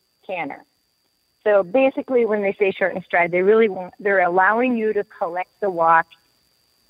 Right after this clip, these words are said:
before you go into the canter depart. We don't want to see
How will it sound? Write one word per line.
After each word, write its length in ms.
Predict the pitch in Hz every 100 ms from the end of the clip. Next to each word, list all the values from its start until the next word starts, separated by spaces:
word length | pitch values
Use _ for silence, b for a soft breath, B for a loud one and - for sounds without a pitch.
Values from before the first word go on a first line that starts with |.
| _ -
before 340 | 185 180 180
you 120 | 180
go 180 | 170 165
into 180 | 165 160
the 100 | -
canter 380 | - 160 156 151
depart. 440 | 143 - - - - - _ _ _ _ _ _ b b b _
We 180 | 180 196
don't 360 | 175 190 233 269
want 320 | 247 220 220
to 100 | 262
see 360 | - 196 196